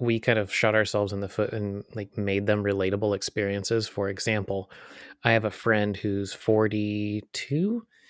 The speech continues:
and he was, like, a former professional skateboarder, still says, "Dude, yeah, man, fuck yeah." And we're on this, uh, we chat on this app called Marco Polo, and you can send just video messages back and forth, and you look at 'em at the time.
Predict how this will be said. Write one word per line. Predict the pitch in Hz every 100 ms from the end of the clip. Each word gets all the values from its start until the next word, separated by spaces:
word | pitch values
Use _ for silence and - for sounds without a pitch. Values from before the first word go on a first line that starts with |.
| _ _ -
and | 120 110
he | 120
was, | 104
like, | 95
a | 98 _ _ -
former | - 123 120 117
professional | - 110 110 - 101
skateboarder, | - - 117 113 113 107 107 107
still | - 104
says, | 98 101 95
"Dude, | - 135 131 127 117
yeah, | 131 139
man, | 127 131 127 127 123 - - - - _
fuck | - 139 -
yeah." | 156 143 139 135 135 - - _ -
And | 123 117 110 107 104 - _ _ -
we're | 123
on | 113 110
this, | 101 -
uh, | 110 98 104 110 _ _ _ _ _ _ -
we | 123
chat | - 139 131
on | 107
this | 101 -
app | 120 -
called | 110 101
Marco | 101 104 101 95
Polo, | - 117 104 92
and | 98 98
you |
can | 104 98
send | - 95
just | 98 -
video | 110 147 110
messages | 95 98 - 101 92
back | 107 98
and | 101 95
forth, | 104 95
and | 98
you | 101
look | 120 113
at | 98
'em | 98
at | 92
the | 104
time. | - 92